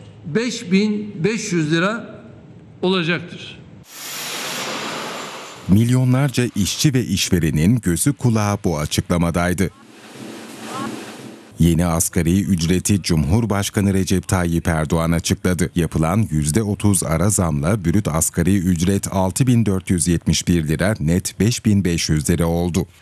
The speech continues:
Speaker 1: Bu bir ara artıştır. Asıl asgari ücret tespitini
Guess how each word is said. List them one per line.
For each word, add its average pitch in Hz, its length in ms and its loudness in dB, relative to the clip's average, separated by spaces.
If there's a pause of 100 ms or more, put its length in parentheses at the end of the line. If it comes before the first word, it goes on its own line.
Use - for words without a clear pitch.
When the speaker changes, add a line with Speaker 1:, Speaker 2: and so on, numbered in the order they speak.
(1900)
Speaker 1:
Bu 196 160 -2
bir 226 360 0
ara 214 160 0
artıştır. 202 840 -2 (840)
Asıl 240 400 -2
asgari 214 500 -2
ücret 180 380 -2
tespitini 185 840 0